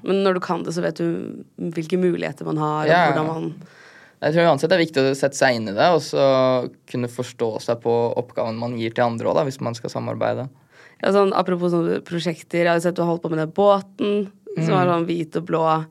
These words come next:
Speaker 2: Ja, jeg har tre
Speaker 1: Men
Speaker 2: sånne.
Speaker 1: Ja, det
Speaker 2: Så skjønner du det er prosjekter, eller?
Speaker 1: <laughs> Ja, det, ja, den ble så fin også. Jeg var sånn, «Herregud, så
Speaker 2: Eh.
Speaker 1: gøy å dra på tur med den.»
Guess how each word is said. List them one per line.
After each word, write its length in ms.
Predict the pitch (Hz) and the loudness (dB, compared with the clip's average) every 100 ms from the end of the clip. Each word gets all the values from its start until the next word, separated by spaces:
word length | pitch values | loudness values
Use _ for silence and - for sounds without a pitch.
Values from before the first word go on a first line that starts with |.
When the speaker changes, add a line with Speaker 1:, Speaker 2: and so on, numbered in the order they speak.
| 135 | -4
Speaker 2:
Ja, 200 | 135 131 | -2 0
jeg 40 | |
har 120 | 127 | 0
tre 240 | 127 - 120 | -2 0 0
Speaker 1:
Men 80 | 120 | 0
Speaker 2:
sånne. 340 | 131 120 147 - | -4 -6 -8 0
Speaker 1:
Ja, 100 | 202 | 2
det 120 | 208 247 - | 4 4 4
Speaker 2:
Så 120 | 143 | 2
skjønner 220 | 139 135 | 2 2
du 60 | 123 | 4
det 80 | 123 | 4
er 80 | 120 | 4
prosjekter, 420 | 139 127 - 135 | 4 4 4 4
eller? 140 | 160 170 | 6 4
Speaker 1:
<laughs> 40 | - 807 807 554 - - _ - - | 4 2 0 -6 -12 -16 _ -14 4
Ja, 1120 | 392 339 311 - 370 370 311 302 247 403 370 370 | 6 6 2 -2 0 2 0 -2 -2 2 4 4
det, 80 | - | 4
ja, 180 | - 202 | 2 2
den 160 | 214 | 2
ble 120 | 185 175 | 2 0
så 120 | 180 | -2
fin 420 | 180 - 170 170 | -8 -6 -2 0
også. 180 | 160 170 | 2 2
Jeg 120 | 254 | 2
var 100 | 220 | 0
sånn, 240 | 190 196 202 | 0 -2 -2
«Herregud, 440 | 202 190 160 160 135 135 | -4 -4 -4 -4 -2 -2
så 60 | - | -4
Speaker 2:
Eh. 60 | - - - | -6 -12 -2
Speaker 1:
gøy 220 | 185 156 | 0 2
å 40 | |
dra 120 | 156 156 | 0 -2
på 100 | 170 | -2
tur 120 | 165 | -2
med 120 | 165 | -2
den.» 260 | 170 214 | -2 -4